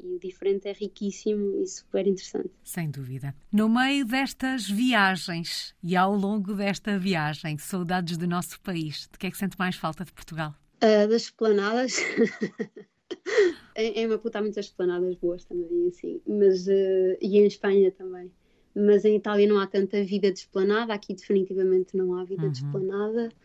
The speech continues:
Speaker 1: também não há tanto sol. <laughs> Ah, sinto muita, muita saudade do, do, do clima e, e, claro, sinto saudades das pessoas, das pessoas concretas, eh, que vivem em Portugal, dos meus amigos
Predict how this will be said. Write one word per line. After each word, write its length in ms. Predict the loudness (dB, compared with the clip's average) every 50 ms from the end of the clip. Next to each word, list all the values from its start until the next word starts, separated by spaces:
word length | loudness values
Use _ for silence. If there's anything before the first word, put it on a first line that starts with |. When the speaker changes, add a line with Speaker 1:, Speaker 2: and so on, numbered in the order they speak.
| _ _ _ 0
Speaker 1:
também 180 | 4 6 6
não 80 | 8 6
há 80 | 4
tanto 220 | 4 4 4 4 2
sol. 340 | -2 -2 0 0 0 0 -4 _ _ -20 -20 -20 -20 -20 _ _ _ _ -2
<laughs> 440 | 2 2 2 2 4 2 2 2 0 -4 -14 -20 -20 -20 -20 _ _ _ _
Ah, 380 | -10 -6 -6 -4 -2 -4 -4 -6 -6
sinto 400 | -14 -10 -8 -6 -6 -8 -10 _ -20 -18 -10 -2
muita, 400 | 0 0 0 0 -2 -6 -8 -6 -4
muita 240 | 0 0 0 0 -2
saudade 360 | -6 -6 -6 -4 -4 -4 -4
do, 220 | 0 0 0 0 0
do, 360 | -2 0 2 4 6 6 6 4
do 180 | 2 -2 -6 -8
clima 680 | -4 -2 0 2 4 4 4 4 2 2 0 -2 -4 -8 -12 -12 -6
e, 180 | -2 -2 -2 -2 -2 -4
e, 60 | -4
claro, 300 | -4 -2 -2 0 0 -2
sinto 280 | 0 2 2 2 2 -2 _ -12
saudades 460 | -6 2 4 4 4 4 4 2 2 2
das 180 | 2 0 0
pessoas, 580 | -4 _ -6 0 2 2 4 4 2 0 -4 -10 _ -12 -10 -10 -10 -8 -6
das 200 | -4 -4 -4 -4
pessoas 300 | -6 -2 0 0 0 2
concretas, 800 | 4 2 2 4 4 0 -2 -2 -2 -6 -6 -6 -8 -14 -20 -20 _ _ _
eh, 260 | -2 0 0 0 0 -2 -2
que 80 | 0
vivem 540 | 2 4 4 4 6 8 8 8 6 4 0 0 2
em 180 | 2 2 2
Portugal, 480 | 0 -4 -8 -6 -4 -4 -4 -4 -6 -10
dos 160 | -14 -4 0
meus 220 | 2 2 2 2
amigos 500 | 2 2 2 2 2 0 0 -8 -20 -20